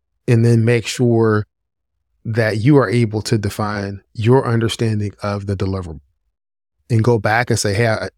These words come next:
just wanted to clarify. I know we talked about this, but I wanted to get your input to make sure that I'm on the right track.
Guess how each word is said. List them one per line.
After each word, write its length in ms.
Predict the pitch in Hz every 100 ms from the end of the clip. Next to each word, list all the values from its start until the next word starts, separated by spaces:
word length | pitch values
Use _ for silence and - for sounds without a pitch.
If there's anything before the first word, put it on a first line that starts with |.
| -
just 200 | 127 -
wanted 180 | 123 110
to 60 |
clarify. 640 | - 127 123 113 120 117 104
I 40 |
know 120 | 107
we 120 | 104
talked 260 | 98 120 113
about 260 | 117 110 107
this, 320 | 110 104 - _ _ _ _ -
but 140 | 120
I 40 | 110
wanted 240 | 123 113
to 60 | 107
get 120 | 120
your 140 | 107
input 480 | 92 127 - 110 98 - _
to 100 | -
make 220 | 117 117
sure 200 | - 123
that 120 | 107 107
I'm 160 | 92
on 460 | 98 107 - 101 98 _ _ _ -
the 120 | 107
right 220 | 95 85
track. 340 | - 127 120